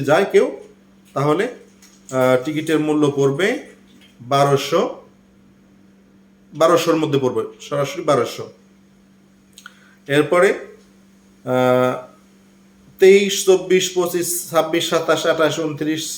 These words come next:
তিরিশ, একবার শেষ পর্যন্ত যারা আছেন, এইগুলোর টিকিটের দাম পড়বে এক হাজার রিঙ্গিত। আশা করি, আহ, বুঝতে পারছেন আমি সংক্ষেপে আপনাদের সাথে যে বিষয়গুলো শেয়ার করলাম। মালিন্দো এয়ারলাইন্সে পঁয়ত্রিশ কেজি বুকিং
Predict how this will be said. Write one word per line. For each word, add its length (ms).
তিরিশ, 300
একবার 220
শেষ 280
পর্যন্ত 420
যারা 220
আছেন, 240
এইগুলোর 360
টিকিটের 400
দাম 180
পড়বে 280
এক 160
হাজার 260
রিঙ্গিত। 300
আশা 220
করি, 260
আহ, 440
বুঝতে 240
পারছেন 380
আমি 220
সংক্ষেপে 420
আপনাদের 280
সাথে 240
যে 160
বিষয়গুলো 480
শেয়ার 260
করলাম। 340
মালিন্দো 420
এয়ারলাইন্সে 560
পঁয়ত্রিশ 460
কেজি 180
বুকিং 440